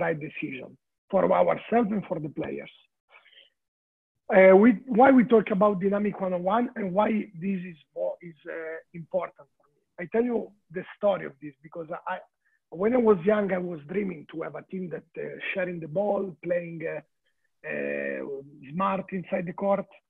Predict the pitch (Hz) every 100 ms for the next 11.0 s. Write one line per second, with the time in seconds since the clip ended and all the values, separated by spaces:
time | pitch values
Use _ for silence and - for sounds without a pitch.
0 | _ _ _ _ _ _ _ - _ _
1 | _ _ - 185 190 185 175 165 226 254
2 | 220 - 202 185 160 151 147 - - 196
3 | 185 156 139 135 139 131 131 - - _
4 | _ _ _ _ _ 185 185 _ - 175
5 | 190 - 202 247 214 226 226 226 185 208
6 | 226 214 190 180 160 160 160 156 156 -
7 | - 208 - 220 190 208 240 185 190 175
8 | 175 147 185 165 - - _ - 170 -
9 | 170 151 165 147 - 170 165 185 226 220
10 | 202 208 151 165 - - - - - -